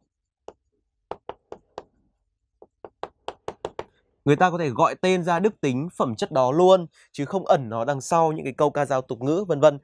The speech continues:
Thí dụ như, ờ, gì nhỉ? Đức tính khiêm nhường, tranh giành và nhường nhịn, vân vân.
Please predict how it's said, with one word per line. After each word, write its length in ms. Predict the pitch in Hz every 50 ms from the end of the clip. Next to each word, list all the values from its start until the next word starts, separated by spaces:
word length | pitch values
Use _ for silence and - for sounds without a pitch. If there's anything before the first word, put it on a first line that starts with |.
| _ - - _
Thí 160 | - 160 160 160
dụ 140 | 190 220
như, 360 | - 175 175 180 175 170 170 160
ờ, 360 | 147 139 131 131 123 127 123 - _ _
gì 140 | - 127 135
nhỉ? 100 | 135 139 117 113 - _ - - - - -
Đức 200 | 196 240 - -
tính 180 | 165 143 151 151
khiêm 280 | - - 226 202 190
nhường, 400 | 185 180 165 156 147 147 151 156 - _ _ _ _ _ _ _
tranh 280 | - 220 208 214 208 180
giành 320 | 151 175 156 147 143 139
và 120 | 127 143 139
nhường 240 | 147 147 139 135
nhịn, 340 | 147 151 151 - - 147 147
vân 140 | 156 160 156
vân. 160 | 156 165 160